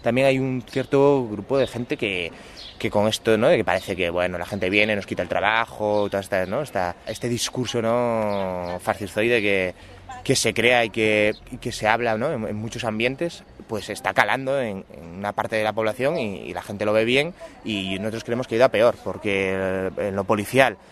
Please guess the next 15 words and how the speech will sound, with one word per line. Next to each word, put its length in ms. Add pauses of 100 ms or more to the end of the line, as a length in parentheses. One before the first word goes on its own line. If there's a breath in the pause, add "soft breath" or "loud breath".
(160 loud breath)
ha 180
incluso 320
aumentado, 540
¿no?, 100
el 80
número 220
de 60
redadas 360
y 60
el 60
número 180
de 80
detenidos 420
y 60
deportados, 560